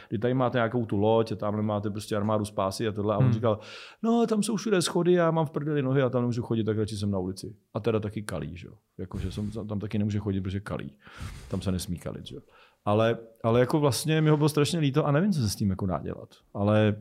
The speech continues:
Speaker 2: Hmm.
Speaker 1: jako nepřijde mi normální, aby prostě se na Václaváku prodávaly drogy.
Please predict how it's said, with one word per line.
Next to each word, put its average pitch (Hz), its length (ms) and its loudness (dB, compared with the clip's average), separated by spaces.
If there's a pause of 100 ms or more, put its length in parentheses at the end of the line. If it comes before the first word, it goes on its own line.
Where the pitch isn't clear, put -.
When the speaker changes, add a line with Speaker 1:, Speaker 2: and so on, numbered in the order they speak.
(140)
Speaker 2:
Hmm. 123 120 4
Speaker 1:
jako 131 360 4
nepřijde 123 340 2
mi 151 120 4
normální, 113 600 6
aby 120 180 2
prostě 120 360 -2
se 131 140 0
na 120 100 4
Václaváku 117 500 2
prodávaly 117 400 2
drogy. 117 340 -2